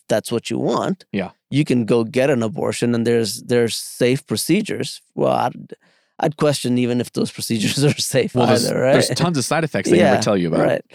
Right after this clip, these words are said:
Speaker 1: Uh, but, like, I, I don't believe that we're gonna start seeing more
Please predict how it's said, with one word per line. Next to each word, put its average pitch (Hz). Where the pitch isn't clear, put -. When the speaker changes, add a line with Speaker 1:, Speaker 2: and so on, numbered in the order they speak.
Speaker 1:
Uh, 135
but, 131
like, 135
I, 143
I 156
don't 165
believe 139
that 127
we're 127
gonna 127
start 113
seeing 123
more 117